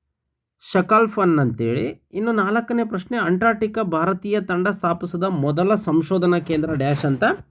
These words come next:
ಅದಕ್ಕೆ ಸರಿಯಾದಂಥ ಉತ್ತರ ದಕ್ಷಿಣ ಗಂಗೋತ್ರಿ ಅನ್ನೋದಾಗಿದೆ. ಇನ್ನು ಎರಡನೇ ಹೆಡ್ಡಿಂಗು ಈ ಕೆಳಗಿನ ಪ್ರಶ್ನೆಗಳಿಗೆ ಉತ್ತರಿಸಿ ಅಂತ. ಅಂಟಾರ್ಟಿಕಾ ಭೂಖಂಡದ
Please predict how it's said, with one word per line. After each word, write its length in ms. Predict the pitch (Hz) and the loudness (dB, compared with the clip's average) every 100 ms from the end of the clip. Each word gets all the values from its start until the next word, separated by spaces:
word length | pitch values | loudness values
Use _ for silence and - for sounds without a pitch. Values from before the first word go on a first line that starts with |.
| _ _ _ _ _ _ | _ _ _ _ _ _
ಅದಕ್ಕೆ 220 | - 208 | -2 0
ಸರಿಯಾದಂಥ 460 | 214 202 214 214 208 | 4 4 4 2 0
ಉತ್ತರ 260 | 185 185 220 | -2 0 0
ದಕ್ಷಿಣ 420 | 160 151 202 185 | 0 -2 -2 0
ಗಂಗೋತ್ರಿ 540 | 147 151 160 151 147 | 0 2 0 0 2
ಅನ್ನೋದಾಗಿದೆ. 560 | 139 139 139 123 123 202 311 _ _ _ - | 2 2 0 0 0 -2 -4 _ _ _ -2
ಇನ್ನು 140 | 240 | 2
ಎರಡನೇ 360 | 214 185 208 240 | 4 4 4 2
ಹೆಡ್ಡಿಂಗು 360 | 214 202 214 | 2 2 2
ಈ 140 | 247 196 | 0 -2
ಕೆಳಗಿನ 440 | 175 170 190 226 240 | 0 0 0 0 -2
ಪ್ರಶ್ನೆಗಳಿಗೆ 580 | 214 185 185 180 190 196 | -2 -4 -2 0 2 2
ಉತ್ತರಿಸಿ 480 | 151 165 160 151 | 0 0 -2 0
ಅಂತ. 220 | 147 135 127 359 - _ _ _ - | 0 0 0 -2 -4 _ _ _ -4
ಅಂಟಾರ್ಟಿಕಾ 600 | 175 208 254 240 247 247 | 0 2 2 2 0 0
ಭೂಖಂಡದ 560 | 240 190 214 208 196 208 | 0 2 2 0 0 2